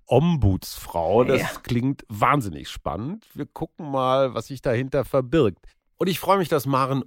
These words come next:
Speaker 1: Urner bei uns ist. Professor Maren Urner an der Hochschule für Medien in Köln.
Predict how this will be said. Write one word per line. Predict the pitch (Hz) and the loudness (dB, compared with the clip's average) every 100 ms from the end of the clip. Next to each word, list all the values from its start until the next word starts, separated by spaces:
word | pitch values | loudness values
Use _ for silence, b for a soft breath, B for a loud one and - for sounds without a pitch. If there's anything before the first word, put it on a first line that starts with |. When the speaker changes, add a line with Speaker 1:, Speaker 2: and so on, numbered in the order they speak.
| - | -4
Speaker 1:
Urner | 127 139 117 82 | -2 0 0 -2
bei | 73 131 147 | -6 -8 -8
uns | 160 - | -10 -10
ist. | 98 - | -14 -8
Professor | - 117 - 170 - 175 156 | -6 -6 -6 -8 -2 2 2
Maren | 143 135 135 135 - | 4 2 2 -2 -2
Urner | 123 123 123 117 117 - | 0 2 4 4 2 0
an | 95 98 101 | 0 0 2
der | 95 95 | 4 4
Hochschule | 92 - 135 - - 107 101 92 | 2 0 -4 -4 -8 -4 -2 -2
für | - 85 | -2 -4
Medien | 85 85 98 131 139 147 143 - | -2 -4 -2 -4 -4 -6 -6 -6
in | - - - | -8 -10 -6
Köln. | 131 120 165 | 2 4 4